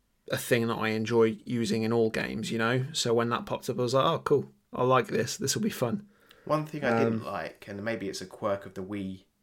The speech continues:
Speaker 2: version, it was, it was really, especially towards the end of the game, it was really getting on my nerves having to change, um,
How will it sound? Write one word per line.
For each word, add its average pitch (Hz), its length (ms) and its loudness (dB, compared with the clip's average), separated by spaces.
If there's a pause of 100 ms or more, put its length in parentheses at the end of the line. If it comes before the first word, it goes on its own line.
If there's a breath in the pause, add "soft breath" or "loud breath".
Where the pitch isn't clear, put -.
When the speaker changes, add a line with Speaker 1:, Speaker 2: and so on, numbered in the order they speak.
(440)
Speaker 2:
version, 95 640 -4 (1400)
it 113 100 -8
was, - 180 -10 (120)
it 101 140 -6
was 113 120 -10
really, 104 560 -6 (180)
especially 120 420 -4
towards 107 280 -8
the 101 100 -6
end 104 140 -6
of 101 60 -8
the 92 80 -6
game, 85 420 -6 (640)
it - 100 -8
was 104 140 -4
really 107 380 -6
getting 104 380 -6
on 92 120 -6
my 90 140 -6
nerves 87 420 -8
having 98 280 -10
to 92 100 -16
change, 90 840 -10 (420 soft breath)
um, 90 560 -4